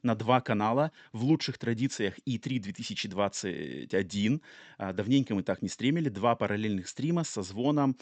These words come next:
а, будет русский перевод и всё такое. Поэтому, надеюсь, State of Play выйдет, выдастся классный, хотя там, конечно, Suicide Squad, это,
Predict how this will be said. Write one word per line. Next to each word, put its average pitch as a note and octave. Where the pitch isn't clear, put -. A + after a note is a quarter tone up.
а, F#2
будет G2
русский G#2
перевод A#2
и C3
всё -
такое. G2+
Поэтому, A#2
надеюсь, A#2+
State B2
of A2+
Play A#2+
выйдет, G2+
выдастся G2
классный, D3
хотя A2
там, A2
конечно, G#2+
Suicide G#2+
Squad, E3
это, F2